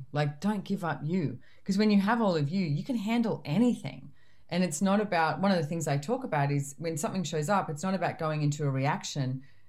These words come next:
It's like, what action are you gonna take? Like, take the action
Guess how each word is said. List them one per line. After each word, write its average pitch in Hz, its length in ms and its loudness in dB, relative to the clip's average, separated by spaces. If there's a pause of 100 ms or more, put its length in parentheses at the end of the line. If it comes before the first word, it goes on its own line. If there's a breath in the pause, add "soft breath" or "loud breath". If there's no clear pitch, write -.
It's 147 100 -4
like, 180 160 0
what 240 160 0
action 196 420 -2
are 131 40 0
you 127 160 -2
gonna 120 180 -4
take? - 460 -8
Like, 151 240 0 (520 soft breath)
take 262 360 2
the 294 100 0
action 196 540 0